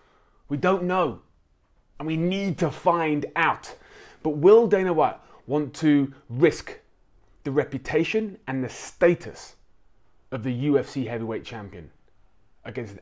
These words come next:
outside organization? Just imagine for a moment. Francis Ngannou and John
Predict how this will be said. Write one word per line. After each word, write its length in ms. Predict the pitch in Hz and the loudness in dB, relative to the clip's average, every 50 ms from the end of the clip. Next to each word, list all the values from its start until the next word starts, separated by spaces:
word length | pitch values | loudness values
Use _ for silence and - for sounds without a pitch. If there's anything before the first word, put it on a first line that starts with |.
| - | -14
outside 400 | - 120 110 - - - 113 104 | -12 -12 -12 -12 -12 -12 -12 -10
organization? 640 | 98 110 104 107 104 101 95 101 92 90 - - - - - - - - | -8 -8 -8 -8 -10 -12 -10 -12 -12 -14 -14 -18 -20 -20 -20 -20 -14 -8
Just 200 | - 262 - 247 | -6 -2 0 2
imagine 340 | 214 208 185 151 - 143 | 2 2 2 0 -2 -4
for 120 | - - 131 | -4 -4 -4
a 40 | 120 | -4
moment. 280 | 117 101 87 85 - - _ _ _ _ _ _ _ _ _ _ _ _ _ _ _ _ _ - - _ _ - - | -4 -6 -8 -10 -16 -20 _ _ _ _ _ _ _ _ _ _ _ _ _ _ _ _ _ -20 -20 _ _ -20 -14
Francis 360 | - - 156 165 156 - - | -6 -2 -2 -2 -2 -4 -6
Ngannou 380 | 160 151 135 143 127 123 120 113 | -6 -4 -2 -2 -2 -2 -2 -6
and 140 | 104 104 95 | -8 -10 -8
John 340 | - 113 110 110 107 107 | -8 -8 -8 -8 -12 -14